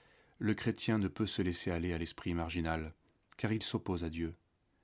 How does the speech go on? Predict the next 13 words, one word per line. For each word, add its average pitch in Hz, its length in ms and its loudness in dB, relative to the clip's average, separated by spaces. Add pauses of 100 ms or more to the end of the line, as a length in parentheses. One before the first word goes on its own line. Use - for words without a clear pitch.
(500)
À 110 100 2
l'écoute 104 280 4
de 113 100 4
la 95 100 4
parole, 101 360 4
il 92 100 4
reconnaît 110 440 2
que 104 120 -4
le 90 100 2
bonheur 92 460 2
n'est 85 80 0
pas 92 240 0
ailleurs, 82 420 0